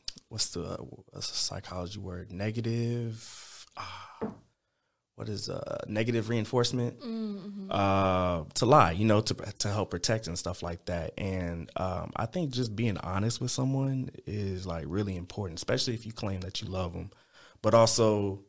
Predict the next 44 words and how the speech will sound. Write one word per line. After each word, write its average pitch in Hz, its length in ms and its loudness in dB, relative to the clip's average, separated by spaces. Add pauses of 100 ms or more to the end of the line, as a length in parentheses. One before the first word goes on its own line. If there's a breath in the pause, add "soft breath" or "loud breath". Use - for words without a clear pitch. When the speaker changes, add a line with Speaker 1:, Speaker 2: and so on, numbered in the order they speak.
(720)
Speaker 1:
I 113 80 0
love 101 380 4
that 95 180 4
how 98 160 2
y'all 95 280 2
are 95 60 2
able 98 280 -2
to - 180 -2
receive 92 500 -2
that - 180 -4
honesty. - 360 -8
You're - 220 -8
open 82 360 -4
up - 140 -12
to 78 240 -6
it. - 240 -16
Speaker 2:
Mm-hmm. - 160 -8 (220)
Speaker 1:
And 80 120 -6
so, 80 400 -2
uh, - 640 -6
you 110 120 -8
know, 90 340 -2
I 117 100 6
find 104 300 6
that 87 160 0
great. 87 400 -4 (200)
Um, - 380 -10 (920 loud breath)
and 92 140 0
I - 20 4
remember 95 240 4
you 95 140 2
talking 95 340 2
about 87 340 -4
that 87 220 -2
and 82 180 -6
just 78 220 -6
how 92 220 4
important 90 400 0
it 87 80 -4
is 87 260 -4
not 85 220 -6
to - 80 -10
be 69 100 -12
jealous 85 840 -2